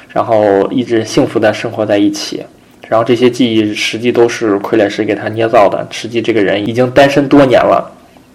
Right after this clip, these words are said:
他自己在被九课抓到之后，九课跟他说：“啊，那不是这样的，你看看你自己平时看的这个照片，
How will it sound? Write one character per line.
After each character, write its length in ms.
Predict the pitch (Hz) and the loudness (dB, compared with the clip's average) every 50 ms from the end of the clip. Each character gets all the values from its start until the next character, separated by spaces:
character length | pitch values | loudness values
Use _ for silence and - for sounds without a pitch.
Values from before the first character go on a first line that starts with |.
| _ _ _ _ _ _ - - | _ _ _ _ _ _ -20 -12
他 260 | - - - 139 139 139 | -6 0 4 4 4 4
自 280 | 139 - - - 160 143 | 4 0 0 0 0 2
己 180 | - 110 101 | 2 0 0
在 240 | - - 139 127 123 | 2 4 6 6 6
被 320 | 120 - 135 123 113 104 101 | 4 4 4 4 4 4 2
九 180 | - 104 92 | 2 0 0
课 360 | - - - 127 117 104 101 - - - - - - - | 0 0 2 4 4 4 4 0 -4 -12 -14 -12 -6 0
抓 160 | - 139 135 | 4 6 6
到 100 | - 131 | 6 6
之 160 | - - 127 | 6 4 4
后， 200 | 127 147 131 110 | 4 6 4 4
九 180 | - 117 92 98 | 4 4 2 0
课 140 | - - | 0 0
跟 120 | 120 117 117 | 0 2 4
他 140 | 113 117 - | 4 4 4
说 160 | - 117 113 117 117 117 113 - - - 98 | 4 6 6 6 6 6 4 0 -4 -6 -4
：“啊， 180 | 101 101 101 101 - - | -2 -2 -2 -2 -4 -6
那 160 | - 104 104 | -4 -2 -2
不 160 | 98 - - 120 | -2 0 0 0
是 140 | 131 139 | 2 4
这 80 | 135 143 | 4 6
样 200 | 135 123 120 117 | 6 6 6 4
的， 240 | 110 107 95 87 82 - - - | 4 4 2 2 0 -2 -6 -10
你 100 | 113 113 | -8 -6
看 220 | 107 - 131 127 | -2 0 2 2
看 240 | 120 113 110 107 110 - | 2 2 2 0 0 -4
你 120 | 117 113 | -6 -8
自 140 | - - 123 | -4 -2 -2
己 60 | 113 | -2
平 180 | 113 - 117 113 | -2 -4 -4 -4
时 80 | 117 | -4
看 200 | 120 - - 127 | -4 0 0 0
的 80 | 117 117 | 0 0
这 120 | 113 113 | 0 0
个 40 | 120 | 0
照 160 | 110 - 117 | 2 4 2
片， 320 | 107 - - - 117 113 | 2 2 0 0 2 2